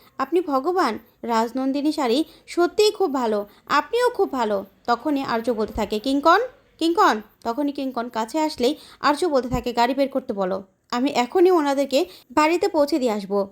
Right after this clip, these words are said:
তখন অপু বলতে থাকে, "না, না স্যার, তা দরকার হবে না, কারণ বাইরে অটো দাঁড়িয়ে আছে, আমরা যেরকমভাবে এসেছি আমরা ওরকমভাবেই যেতে পারবো।"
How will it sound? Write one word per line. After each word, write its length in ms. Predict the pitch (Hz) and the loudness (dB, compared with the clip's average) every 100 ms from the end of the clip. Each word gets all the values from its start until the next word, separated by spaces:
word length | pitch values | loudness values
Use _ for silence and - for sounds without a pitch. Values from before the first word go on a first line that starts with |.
| - | -4
তখন 260 | 240 302 | 0 0
অপু 140 | 302 302 | 0 -2
বলতে 220 | 254 214 | -2 -2
থাকে, 200 | 226 220 | -4 -2
"না, 140 | 220 220 | -4 -2
না 120 | 269 | -2
স্যার, 220 | 311 247 - - _ | 0 -2 -4 -14 _
তা 140 | 330 | 2
দরকার 300 | 330 311 320 330 | 4 2 2 2
হবে 200 | 294 220 | 0 -2
না, 160 | 196 - - | -4 -8 -4
কারণ 260 | 254 262 | -2 0
বাইরে 320 | 247 247 269 254 - _ | 0 2 2 0 -4 _
অটো 200 | 262 269 | -2 0
দাঁড়িয়ে 280 | 294 247 214 | 2 0 0
আছে, 180 | 196 220 | -4 -4
আমরা 140 | 214 226 | -4 -2
যেরকমভাবে 540 | 233 233 254 277 254 | -2 -2 -4 -2 0
এসেছি 380 | 254 320 - 302 - - | 0 -2 -2 -4 -4 -6
আমরা 220 | 285 294 | 0 2
ওরকমভাবেই 640 | 330 269 294 330 294 240 269 | 2 2 2 0 0 0 -2
যেতে 200 | 247 226 | -2 -2
পারবো।" 440 | 208 190 190 190 | -2 -4 -4 -8